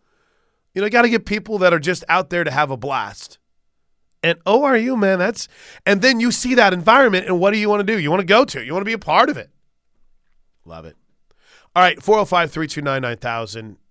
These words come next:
That was a little combine. We keep falling back on my little crutch topic today. So when we come back, a few more of your phone calls with the Air Comfort Solutions text line, six five one, three four three nine. That's four oh five,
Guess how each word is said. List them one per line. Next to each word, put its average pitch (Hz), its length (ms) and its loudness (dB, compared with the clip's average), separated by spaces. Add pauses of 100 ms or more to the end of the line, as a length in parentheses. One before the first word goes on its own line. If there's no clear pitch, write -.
That 151 100 -4
was 135 120 -8
a 139 40 -6
little 202 260 -2
combine. 165 760 -6 (200)
We - 80 -18
keep - 240 -20
falling 156 320 -12
back 131 280 -14
on 131 40 -16
my 113 120 -12
little 113 180 -14
crutch - 360 -14
topic 110 360 -12
today. 98 400 -16 (420)
So - 160 -6
when 175 160 0
we 170 100 -4
come 143 240 -8
back, 123 240 -4
a - 40 -20
few 151 160 -6
more 143 180 -4
of 123 80 -8
your 120 80 -14
phone 120 240 -12
calls 110 300 -10
with - 100 -14
the 143 100 -10
Air 131 80 -6
Comfort 120 280 -12
Solutions 120 440 -10
text - 280 -14
line, 110 180 -10
six - 220 -16
five 107 240 -10
one, 107 260 -10 (400)
three 151 160 -2
four 135 240 -4
three 127 200 -6
nine. 120 160 -2
That's 123 140 -6
four 302 220 4
oh 202 100 8
five, 67 360 -12